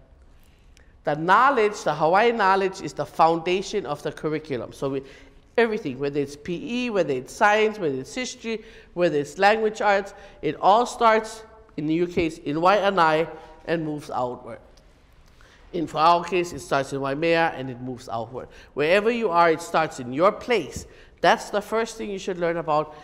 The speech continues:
and then you move outwards. And when it comes to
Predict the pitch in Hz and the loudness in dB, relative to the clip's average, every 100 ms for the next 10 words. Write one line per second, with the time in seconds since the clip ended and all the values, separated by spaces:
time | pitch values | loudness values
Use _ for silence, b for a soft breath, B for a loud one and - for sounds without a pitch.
0 | B - 147 139 143 143 131 127 101 117 | B -8 -6 -4 -6 -8 -8 -8 -8 -8
1 | 117 110 113 - - - b b b b | -8 -16 -18 -20 -20 -20 b b b b
2 | 247 330 349 320 B B B B 226 247 | 0 2 0 -8 B B B B 0 0
3 | 240 - 240 226 - | -2 2 0 0 -6